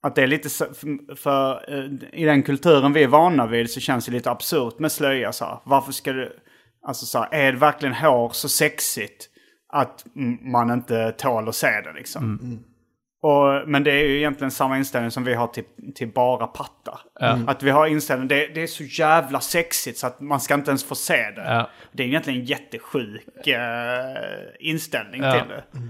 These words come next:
Speaker 2: Men är det inte att det kommer från början från att att det är ett stöd för s-, feta pattar, så har B H liksom ha-, haft en funktion. Men sen i och med,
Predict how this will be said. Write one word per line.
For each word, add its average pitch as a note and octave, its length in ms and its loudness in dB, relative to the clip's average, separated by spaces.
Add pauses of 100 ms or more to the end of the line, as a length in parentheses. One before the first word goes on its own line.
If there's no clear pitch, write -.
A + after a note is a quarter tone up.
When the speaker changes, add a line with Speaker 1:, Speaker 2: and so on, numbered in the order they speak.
(100)
Speaker 2:
Men D3+ 120 -4
är C#3+ 200 2
det C3 100 0
inte D#3 200 0
att C#3 80 -2
det C#3 60 -6
kommer A#2+ 400 -2 (540)
från A#2+ 160 0
början B2 520 2 (340)
från A#2+ 360 0
att - 360 -8 (440)
att - 80 -10
det A#2 80 -4
är A2+ 80 -4
ett - 260 -14
stöd - 720 -6 (520)
för A2+ 120 -2
s-, - 260 -10
feta A2+ 280 -2
pattar, A2+ 480 -6 (500)
så - 160 -6
har A2+ 100 -2
B A#2+ 240 4
H A2 140 2
liksom G#2+ 260 -6
ha-, A2 160 -8 (300)
haft - 200 -14
en G#2+ 80 -4
funktion. A#2+ 720 2 (840)
Men A#2+ 300 -4
sen B2 180 -6 (420)
i B2 220 0
och B2 40 0
med, A#2+ 420 0